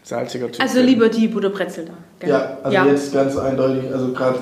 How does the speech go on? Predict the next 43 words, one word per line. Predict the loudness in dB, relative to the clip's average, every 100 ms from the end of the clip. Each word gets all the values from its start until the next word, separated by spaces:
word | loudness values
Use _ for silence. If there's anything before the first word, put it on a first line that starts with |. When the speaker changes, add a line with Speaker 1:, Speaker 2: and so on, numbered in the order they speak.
| -6 -10 -8
Speaker 1:
jetzt | -8 -4
so |
Muffin | 0 0 0 -2
oder | -2
Butterbrezel, | -2 -2 0 0 0 -2 -2
wenn | -2
ich | -4
mal | -6
für | -6
die | -4
Hörer | -2 -2 -2 -6 -10 -16 -8
sagen | 2 4 4
darf, | 2 0
würde | 0
ich | -2
jetzt | -4 -2
eher | -2
zur | -2 0
Butterbrezel | 0 0 -2 -4 -4
greifen, | -2 -4 -4 -8
definitiv. | -8 -8 -8 -10 -10 -14 -16 -16 -18 -4
Speaker 2:
Also | -2 0
bist | 0 2
du |
eher | 2
so | 2
das | -2 -4
Salzige. | -8 -16 -16 -16 -16 -6
Speaker 1:
Ja. | -2 -2
Speaker 2:
Das | -2 -6
ist | -10
ja |
so. | -12 -14 -20 -18 0
Speaker 1:
Ja, | 4 4
sü-, | 4 2 0
ja, | -2 -4
schon | -4 0
mal | 4 6
irgendwie, | 6 6 6 6
weiß | 4 2
was | 0 0
ich, | -2 -4 -8 -16 -4
zum, | 2 4 2